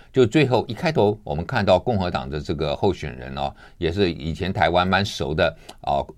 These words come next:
在雷根时代这个 Laxalt，他的在参议院最好的朋友，他的孙子啊，这次出来选，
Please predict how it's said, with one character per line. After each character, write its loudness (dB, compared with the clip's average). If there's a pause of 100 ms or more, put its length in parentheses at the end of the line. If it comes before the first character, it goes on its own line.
(160)
在 2
雷 0
根 0
时 -6
代 0
这 -8
个 -2 (280)
Laxalt， 2 (380)
他 4
的 2
在 0
参 0
议 0
院 2
最 4
好 -4
的 -6
朋 -6
友， -6
他 2
的 0
孙 0
子 -14
啊， -6
这 2
次 -8
出 -6
来 0
选， -8